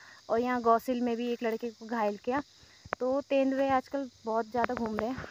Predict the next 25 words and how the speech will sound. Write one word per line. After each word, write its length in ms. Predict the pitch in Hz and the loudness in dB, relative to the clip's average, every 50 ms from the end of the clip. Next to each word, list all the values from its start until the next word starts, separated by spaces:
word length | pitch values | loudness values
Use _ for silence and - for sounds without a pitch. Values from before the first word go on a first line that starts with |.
| - - - - | -16 -8 -6 -6
तो 260 | - - - - 247 | -4 0 0 0 2
आप 140 | 233 233 - - | 0 -2 -2 -4
सब 120 | - 254 - - - - - _ _ _ | -6 -6 -6 -8 -14 -20 -20 _ _ _
भी 320 | 254 254 254 262 262 269 240 - - - _ _ - - - - - - - | -6 -4 -4 -4 -4 -6 -8 -10 -16 -20 _ _ -20 -20 -20 -20 -20 -12 -8
अपनी 240 | 240 233 - 254 269 | -8 -4 -2 -2 -2
सुरक्षा 400 | - - 269 240 233 - - 262 | 0 0 0 -2 -2 -2 -6 -6
स्वयं 360 | 247 - 285 247 233 233 247 | -2 0 0 0 2 0 0
करें, 260 | 233 - 226 233 269 302 - _ _ - - - - - - - - - | 0 0 0 2 0 -2 -4 _ _ -20 -20 -20 -20 -20 -20 -20 -14 -4
क्योंकि 220 | - 302 311 - 349 | -2 0 2 2 2
हम, 400 | 285 269 320 285 285 285 294 285 | 6 8 8 8 10 8 8 6
जैसे 240 | 285 302 - 339 294 | 6 4 4 2 2
कि 260 | 311 339 339 339 311 254 - - - | 2 2 2 0 0 -4 -8 -4 -2
अगर 160 | 262 254 285 | 2 4 4
वो 100 | 294 302 | 6 8
आप 160 | 302 294 285 - | 8 8 8 8
पे 100 | 320 311 | 6 4
हमला 320 | 240 277 262 247 247 247 | 4 4 4 4 2 4
कर 140 | 254 247 233 | 4 4 4
दे, 80 | 220 | 4
हम 200 | 269 233 247 247 | 2 2 2 0
थोड़े 200 | 247 262 247 233 | 0 0 0 0
ना 100 | 247 254 | 0 0
आएंगे 180 | 233 233 233 240 | -2 -2 -2 -4
आपको 180 | 226 - - 233 | -4 -4 -4 -4
बचाने। 300 | 220 233 240 226 233 | -2 -2 -2 -2 -2